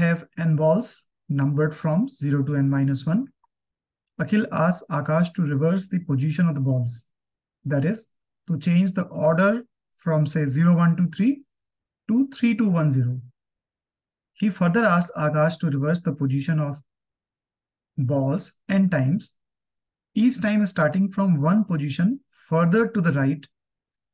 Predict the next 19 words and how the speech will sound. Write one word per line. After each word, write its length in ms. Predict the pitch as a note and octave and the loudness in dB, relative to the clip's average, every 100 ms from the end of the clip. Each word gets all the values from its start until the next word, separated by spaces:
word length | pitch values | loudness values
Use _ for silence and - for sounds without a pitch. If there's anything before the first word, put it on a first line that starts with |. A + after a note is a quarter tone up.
| - | -4
till 160 | G#3 A3 | 0 2
he 60 | |
reaches 400 | F3 E3+ G3+ F#3+ | 2 2 0 -4
to 100 | G3 | -4
the 140 | E3+ A#3 | -2 0
last 340 | F3+ C3+ - | 0 0 -2
ball। 260 | C3 A#2+ A#2+ - _ _ _ _ _ _ _ | -6 -6 -6 -12 _ _ _ _ _ _ _
So, 480 | - - F3 A#3+ - _ _ _ - | -10 -2 0 0 -4 _ _ _ -4
Akash 480 | D#3 D#3 D#3+ G#3 - | -2 2 2 0 2
has 240 | F3+ F3 | 0 2
to 100 | F#3+ | -2
reverse 380 | D#3 D3 F#3 F#3+ | -2 0 -2 -2
the 100 | F3 | -6
position 500 | - C#3 D#3+ E3 F#3+ | -4 -2 -2 0 0
of 80 | E3+ | 0
the 60 | |
ball 300 | C3+ C#3 D3 | 0 0 -2
starting 480 | C#3 D3 C3+ D#3+ E3+ | -4 -4 -2 -2 -2
from 340 | F3 F3+ C4+ | -2 -2 -2